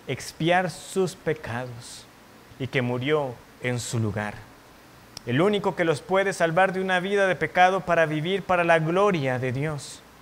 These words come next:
manifestando en sus vidas ese fruto de la justicia, de la paz, del amor, del gozo,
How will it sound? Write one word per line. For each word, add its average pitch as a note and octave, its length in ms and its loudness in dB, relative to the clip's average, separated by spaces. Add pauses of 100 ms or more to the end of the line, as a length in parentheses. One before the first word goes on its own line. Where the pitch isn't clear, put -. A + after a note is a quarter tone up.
(960)
manifestando C3+ 720 0
en E3+ 60 0
sus D#3 200 -2
vidas C#3 460 0 (460)
ese C#3 260 2
fruto F3+ 480 2
de D3 100 4
la C#3 120 6
justicia, A#2+ 800 -4 (800)
de B2+ 100 2
la C3 220 6
paz, D3 340 2
del C#3 140 6
amor, D3 420 2
del B2+ 220 0
gozo, D3+ 420 6